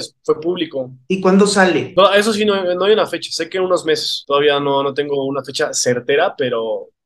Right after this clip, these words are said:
Speaker 1: yo creo que un, de unos tres a seis meses, más o menos, ya estrenamos.
Speaker 2: ¿Cómo se llama?
Speaker 1: Se llama Siempre Fui Yo, la temporada dos, eh, protagonizada por Carol Sevilla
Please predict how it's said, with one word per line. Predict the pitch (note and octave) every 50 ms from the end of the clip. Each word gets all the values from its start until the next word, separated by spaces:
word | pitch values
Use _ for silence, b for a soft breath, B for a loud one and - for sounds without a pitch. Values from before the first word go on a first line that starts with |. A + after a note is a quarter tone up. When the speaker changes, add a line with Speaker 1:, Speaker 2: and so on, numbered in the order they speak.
| _
Speaker 1:
yo | - C#3 C3+
creo | C#3 D3 D#3+ D#3
que | - C#3
un, | C#3 C#3+
de | C#3 C#3
unos | C#3 C#3+ C#3+ C#3+ C3+ - -
tres | - D#3 F3+ E3+
a | E3+
seis | D3 - C3+ B2+ B2 - - B2
meses, | B2 C3 C#3+ F#3+ A3 A3 - - _ _ _ _ _ _ _ _ _ -
más | C3 B2+
o | C#3 C3+
menos, | C3+ D#3 F3 E3
ya | C#3+
estrenamos. | B2+ - - B2+ B2 A#2+ A#2 A#2+ - _ -
Speaker 2:
¿Cómo | D#3+ F3+
se | F#3 - G3 E3+
llama? | D#3+ D#3 D#3 F3 G3 F#3+ - -
Speaker 1:
Se | - -
llama | D#3+ F#3 G3 F#3+
Siempre | G3 G3+ G#3+ G#3 G#3 F#3
Fui | - F#3+ F3+ D#3+
Yo, | D3+ C#3
la | B2+ A#2+
temporada | - C#3 C3+ C3 D3+ D#3 D#3+ D#3+ D#3
dos, | D3+ C#3+ C3 - - - - _ _ _ _ _
eh, | - C3 B2 B2+ B2+ B2+ B2+ B2+ B2 B2 B2 B2 -
protagonizada | C3+ C3+ B2+ C3+ B2+ C3+ C3+ C3+ D3 D3+ E3 E3
por | - D3 C3 C3
Carol | C#3+ C#3 C#3+ D3
Sevilla | C#3+ - C#3 C3+ E3+ F#3 G3 A#3+ C#4 -